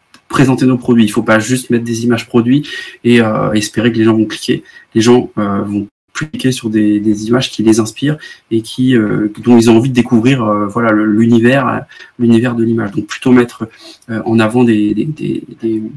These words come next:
des images globales de, bah, par exemple, si je prends la niche de la décoration, mettre des photos, euh, d'un salon entier et ensuite les gens vont trouver que la décoration globale de ce salon est inspirante, ils vont cliquer et puis petit à petit on peut réduire le funnel pour,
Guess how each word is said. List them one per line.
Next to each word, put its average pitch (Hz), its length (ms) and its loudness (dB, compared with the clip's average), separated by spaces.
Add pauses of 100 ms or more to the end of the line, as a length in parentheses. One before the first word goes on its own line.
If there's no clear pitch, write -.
(200)
des 113 200 -10
images 113 240 0
globales 113 520 0
de, 104 460 -4
bah, - 100 -4
par 101 140 -8
exemple, 107 200 -4
si - 80 -6
je - 80 -10
prends 110 120 -10
la 107 60 -8
niche 110 180 0
de 107 60 -6
la 104 80 -6
décoration, 107 460 -6 (320)
mettre 110 220 0
des - 60 -6
photos, 123 340 0 (340)
euh, - 140 -6
d'un - 140 -6
salon 110 360 2
entier - 340 -4 (260)
et 113 40 0
ensuite 120 280 -8
les 110 140 -4
gens 120 140 2
vont 110 80 -2
trouver 123 260 0
que 113 60 2
la 107 80 0
décoration 117 580 0
globale 117 380 2 (320)
de 113 120 -10
ce - 200 -6
salon 117 360 2
est 110 80 0
inspirante, 113 600 -2
ils 120 100 -4
vont 113 100 2
cliquer - 320 -2
et 123 60 2
puis - 160 -14
petit - 300 -6
à 104 40 -2
petit - 180 -10
on 117 40 -2
peut 113 120 -4
réduire 107 260 0
le 104 100 0
funnel 120 320 0
pour, 113 260 -12